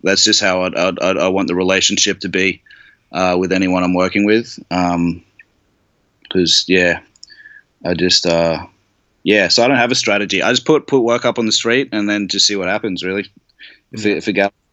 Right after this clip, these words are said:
Speaker 1: yeah, um, yeah, and, and, uh, put my work online. I think the other thing is just, like, a lot of galleries just, just see my work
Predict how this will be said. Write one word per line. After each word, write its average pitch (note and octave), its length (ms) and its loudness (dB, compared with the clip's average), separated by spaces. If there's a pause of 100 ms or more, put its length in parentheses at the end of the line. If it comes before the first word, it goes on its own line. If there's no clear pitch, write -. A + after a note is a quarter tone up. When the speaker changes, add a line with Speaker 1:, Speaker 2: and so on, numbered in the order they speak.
Speaker 1:
yeah, G2 500 0
um, F#2+ 420 -2 (1400)
yeah, G2 380 2 (220)
and, F#2+ 320 -2
and, G2 260 0
uh, F#2+ 320 0 (600)
put A2+ 60 2
my A2 80 4
work G#2+ 260 2
online. A2+ 360 2
I A#2 60 0
think E3 200 0
the C#3 80 4
other B2+ 140 -2
thing A#2+ 200 -4
is A2+ 140 -4
just, - 260 -2
like, G#2 200 -4
a A#2 40 -4
lot A2+ 160 0
of G#2+ 60 -4
galleries A2 420 0
just, - 320 0
just - 180 -2
see A2 160 -2
my G#2+ 160 -4
work G#2+ 400 -4